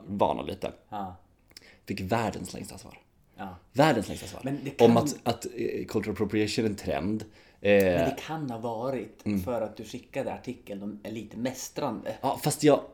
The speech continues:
Speaker 1: fast jag, hellre det än att det bara är så här.
Speaker 2: Men du kan ju ha först liksom, och om han hade sagt
Speaker 1: Ja.
Speaker 2: emot dig, då hade du kunnat skicka artikeln.
Speaker 1: Ja, precis. Men det, jag kommer ju till det sen. För att vi,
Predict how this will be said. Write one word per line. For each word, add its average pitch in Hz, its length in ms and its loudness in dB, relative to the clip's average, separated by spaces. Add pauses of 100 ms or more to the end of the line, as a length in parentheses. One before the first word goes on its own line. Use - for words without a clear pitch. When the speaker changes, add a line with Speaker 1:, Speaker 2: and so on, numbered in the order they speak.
(140)
Speaker 1:
fast 139 220 -2
jag, 160 140 6
hellre 165 360 8
det 165 160 10
än 113 100 10
att 101 60 4
det 107 80 2
bara 101 340 4
är 92 160 4
så 92 160 -2
här. 76 220 0 (120)
Speaker 2:
Men 147 120 -2
du 156 80 0
kan 151 220 2
ju 143 60 4
ha 139 40 0
först - 500 2
liksom, 113 280 -6
och 135 220 -2
om 120 120 -2
han 117 100 0
hade 113 140 -6
sagt 113 140 -4
Speaker 1:
Ja. 107 100 4
Speaker 2:
emot 143 260 0
dig, 117 260 -4
då 170 240 6
hade 104 220 -4
du 98 60 -10
kunnat 101 220 -10
skicka - 220 -12
artikeln. - 340 -12
Speaker 1:
Ja, 143 240 8
precis. - 380 0
Men 120 160 8
det, 127 220 10
jag 123 200 6
kommer 110 300 2
ju 107 60 4
till 101 140 0
det 82 80 4
sen. - 300 -2
För 113 80 0
att 101 60 -2
vi, 117 300 6